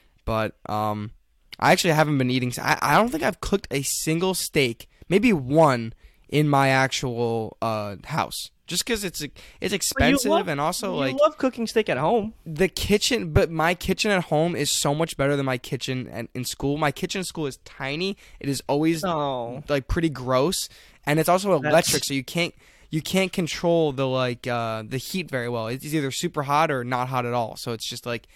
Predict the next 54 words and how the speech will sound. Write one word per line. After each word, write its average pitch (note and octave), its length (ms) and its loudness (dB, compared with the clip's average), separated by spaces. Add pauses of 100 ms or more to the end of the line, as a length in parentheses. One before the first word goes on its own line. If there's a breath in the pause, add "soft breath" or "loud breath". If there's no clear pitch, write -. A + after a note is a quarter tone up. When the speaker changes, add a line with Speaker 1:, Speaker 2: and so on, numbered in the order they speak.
(300 soft breath)
Speaker 1:
you A#2+ 60 -6
know, A2 100 -6
a G#2+ 40 -10
complete B2 380 -6
shit - 240 -6
show G#2+ 300 -6
of, G#2 120 -8 (120)
of, G#2+ 240 -6
of - 240 -10
cooking. - 360 -12 (600)
But - 180 -10
Speaker 2:
Okay. D#3+ 320 0 (540)
I D#3+ 100 2
think F#3 120 0
Speaker 1:
you E3+ 40 4
know, A3 80 10
Speaker 2:
you G#3+ 40 8
Speaker 1:
we F#3 80 4
Speaker 2:
can C3+ 60 2
Speaker 1:
could A3 100 4
do D#4 80 6
Speaker 2:
improve C#3+ 80 6
Speaker 1:
s-, C3 60 0
Speaker 2:
on B2+ 100 -2
that, B2+ 140 -6
though. - 80 -4
Speaker 1:
we F#3 80 6
could G#3+ 100 0
do C4+ 100 2
something A#3 280 0
like D#3+ 120 4
a B2+ 40 -4
college D3+ 460 2
cooking E3 280 -4
show. F#3 160 2
That C3 160 2
would - 80 -2
actually G3+ 280 -2
be B2+ 220 -8
pretty B2 280 -2
interesting. A#2+ 400 -6
Like, A#2 140 -4
Speaker 2:
I F#3 120 2
feel D#4 160 -4
like E4 120 2
Speaker 1:
what A3+ 80 6
Speaker 2:
that A#3+ 60 8
Speaker 1:
can A#3 60 10
Speaker 2:
would A3 80 10
Speaker 1:
I D#3 140 6
Speaker 2:
be C3+ 60 0
Speaker 1:
make? C3+ 120 6
Speaker 2:
yours, C#3+ 300 2
like A#2+ 340 -6